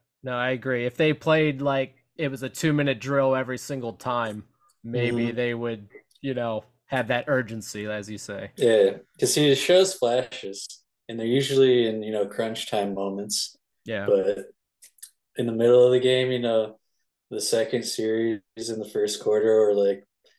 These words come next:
Speaker 2: you know, the third series in the second half, they just kind of,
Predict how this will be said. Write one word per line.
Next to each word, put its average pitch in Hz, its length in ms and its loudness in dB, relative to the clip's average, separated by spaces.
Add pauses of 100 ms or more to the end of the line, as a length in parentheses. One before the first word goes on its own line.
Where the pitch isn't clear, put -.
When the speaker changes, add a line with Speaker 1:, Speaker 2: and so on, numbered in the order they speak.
(180)
Speaker 2:
you 98 80 -12
know, 101 200 0
the 101 120 -2
third 104 380 0
series 107 640 -4
in 101 80 -10
the 104 80 -8
second 104 420 -4
half, 101 380 -10 (220)
they 110 100 0
just 101 240 -2
kind 104 220 0
of, 95 160 -4